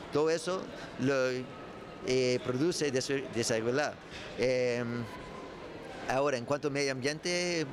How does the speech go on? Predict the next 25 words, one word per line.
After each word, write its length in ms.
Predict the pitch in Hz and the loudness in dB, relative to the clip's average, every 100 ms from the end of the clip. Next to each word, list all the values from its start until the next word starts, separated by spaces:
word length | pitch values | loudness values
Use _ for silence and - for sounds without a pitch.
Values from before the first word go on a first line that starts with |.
| - | 2
y 100 | 117 | 2
el 80 | |
mo-, 120 | 117 120 | 2 0
el 160 | 110 | 0
movimiento 320 | 120 135 135 | 0 0 0
medio, 300 | 123 123 123 120 | 0 2 0 0
eh, 220 | 107 110 107 | 0 2 2
contra, 380 | 117 120 117 113 | -2 0 0 2
por 160 | 113 | 0
ejemplo, 260 | 113 110 110 | 0 0 2
las 160 | 107 | 2
represas, 1200 | 101 107 117 113 117 117 - 117 110 110 - - - - - - - - - - - - - | 0 0 0 2 2 0 2 4 4 2 0 -4 -4 -8 -12 -12 -12 -10 -12 -12 -12 -10 -4
¿cómo 200 | 135 139 | -2 -2
explicarlo? 580 | - 120 151 123 92 90 104 - - | -4 -4 -2 -2 -4 -6 -6 -6 -2
Y 80 | 127 | 2
se-, 200 | 139 135 127 | 2 2 0
es 140 | 147 | 0
una 200 | 175 165 | 0 2
buena 180 | 143 143 | 0 0
pregunta. 640 | 143 135 117 95 98 95 | 0 0 -2 0 0 0
Yo 300 | 104 117 147 | 0 2 2
también 480 | - - 131 127 160 | 0 -6 -2 0 0
me 80 | 151 | 0
pregunto, 520 | 147 151 170 113 104 | 0 0 0 0 0
porque 560 | 120 113 131 123 117 120 | 0 0 2 2 2 -2